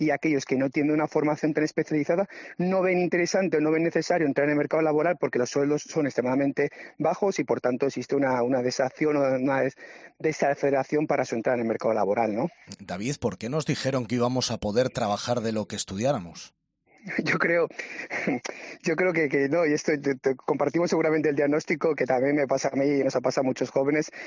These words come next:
Speaker 1: Bueno, yo, eh, estudia, fórmate y seguramente encuentres algo muy bueno y será el futuro de tu carrera. Bueno, eso ya no se cumple ni se va a cumplir nunca más,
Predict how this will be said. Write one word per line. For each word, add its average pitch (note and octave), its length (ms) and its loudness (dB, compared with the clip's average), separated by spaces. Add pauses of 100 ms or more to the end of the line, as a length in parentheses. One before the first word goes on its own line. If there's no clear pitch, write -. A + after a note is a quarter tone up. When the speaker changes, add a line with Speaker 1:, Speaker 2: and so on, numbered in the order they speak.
(280)
Speaker 1:
Bueno, D#3+ 260 2
yo, D3+ 260 2
eh, C#3 280 4
estudia, E3+ 400 0
fórmate E3 480 0
y - 20 0
seguramente D3 520 2
encuentres D3 360 0
algo C#3+ 180 2
muy C#3 140 2
bueno E3 300 2
y D#3+ 100 2
será C#3+ 400 2
el C#3+ 80 2
futuro D3 280 0
de - 20 -2
tu B2+ 80 -2
carrera. C3 260 2
Bueno, B2+ 200 2
eso - 120 -4
ya C3+ 160 2
no C#3 80 2
se C3+ 140 -2
cumple E3+ 240 0
ni D3+ 60 0
se D3 120 0
va D3 60 2
a D3 40 -2
cumplir C#3+ 300 0
nunca C#3 300 0
más, E3 240 0